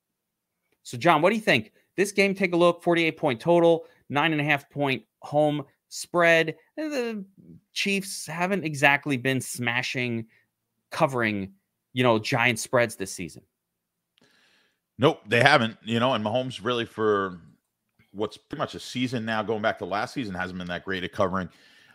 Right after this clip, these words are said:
Speaker 2: Um, interesting that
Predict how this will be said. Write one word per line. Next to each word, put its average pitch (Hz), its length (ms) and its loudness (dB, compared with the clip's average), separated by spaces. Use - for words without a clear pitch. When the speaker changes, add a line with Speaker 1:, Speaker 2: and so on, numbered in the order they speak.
Speaker 2:
Um, 98 480 2
interesting 139 880 -2
that 104 420 -2